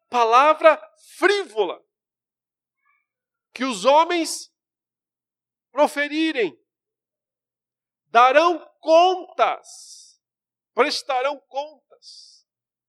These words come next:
no dia do juízo." Portanto, não é assunto sem importância, mas assunto central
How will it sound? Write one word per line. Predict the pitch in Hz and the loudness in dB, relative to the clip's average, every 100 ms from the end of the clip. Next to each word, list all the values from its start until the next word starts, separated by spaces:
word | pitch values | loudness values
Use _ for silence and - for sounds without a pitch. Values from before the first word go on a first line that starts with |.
| _ | _
no | 175 151 | -20 -20
dia | 131 147 135 - _ _ _ _ _ | -20 -14 -14 -14 _ _ _ _ _
do | 127 | -20
juízo." | 175 _ _ _ _ _ _ _ _ _ _ _ _ _ _ _ _ _ _ _ _ _ _ _ _ _ _ _ _ _ _ _ _ _ _ _ _ _ _ _ _ _ _ _ _ _ _ _ _ _ _ _ | -20 _ _ _ _ _ _ _ _ _ _ _ _ _ _ _ _ _ _ _ _ _ _ _ _ _ _ _ _ _ _ _ _ _ _ _ _ _ _ _ _ _ _ _ _ _ _ _ _ _ _ _
Portanto, | 165 226 254 247 220 _ _ _ _ _ _ _ | -4 0 0 -2 -18 _ _ _ _ _ _ _
não | 143 139 | -16 -4
é | 185 | -2
assunto | 196 - 226 220 240 190 127 _ _ | -2 -8 -10 -8 -2 -2 -4 _ _
sem | - - 220 220 | -12 -8 -6 -8
importância, | 190 185 170 202 202 175 - - _ _ _ _ _ _ _ _ _ | -14 -16 -16 -14 -16 -16 -20 -20 _ _ _ _ _ _ _ _ _
mas | 147 160 | -10 -8
assunto | 165 - 196 - 185 _ _ | -10 -12 -16 -16 -20 _ _
central | _ - 214 214 202 208 151 - | _ -12 -6 -4 0 2 2 -2